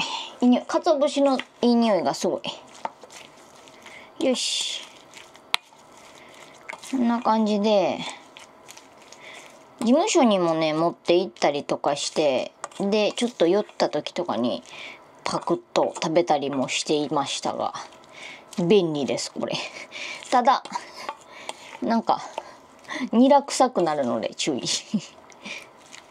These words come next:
よし。オッケー。あとは、もう焼いていくだけです。焼きます。そうしましたらね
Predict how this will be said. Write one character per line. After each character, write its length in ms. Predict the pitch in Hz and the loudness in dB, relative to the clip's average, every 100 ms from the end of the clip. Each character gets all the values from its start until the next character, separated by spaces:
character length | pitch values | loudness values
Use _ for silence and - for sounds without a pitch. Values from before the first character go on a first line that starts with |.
| - - - - - - - - - - - | -20 -20 -20 -20 -20 -20 -20 -20 -20 -20 -6
よ 60 | 262 | -4
し。 320 | - - - - - - - - - - - | -2 -4 -6 -12 -20 -20 -20 -20 -20 -8 0
オ 60 | |
ッ 120 | 254 247 - | 0 0 0
ケ 100 | 214 | 2
ー。 640 | 208 208 208 208 208 208 - - | 2 4 4 4 2 0 -2 -4
あ 220 | 247 262 254 | 2 4 4
と 200 | 202 180 | 2 2
は、 540 | 175 175 185 190 - - | 2 2 2 0 -2 -2
も 300 | 208 196 170 | 2 4 2
う 60 | 156 | 2
焼 280 | 165 165 | 2 0
い 40 | 160 | -2
て 280 | - 160 156 | -2 -2 -2
い 60 | |
く 220 | - 160 | -2 -2
だ 200 | 156 151 | 0 -2
け 260 | 151 151 156 | -2 -4 -2
で 640 | 147 156 165 170 170 170 | -2 0 0 0 0 -2
す。 420 | 170 - - - - | -4 -10 -12 -12 0
焼 160 | 359 349 | 2 2
き 60 | |
ま 160 | 330 254 | 0 -2
す。 260 | - - - | -6 -12 0
そ 140 | 302 | 0
う 20 | |
し 140 | 294 359 | 2 2
ま 180 | 415 403 | 2 2
し 60 | |
た 120 | 339 | 2
ら 100 | 254 | 2
ね 280 | 220 220 202 | 4 0 -2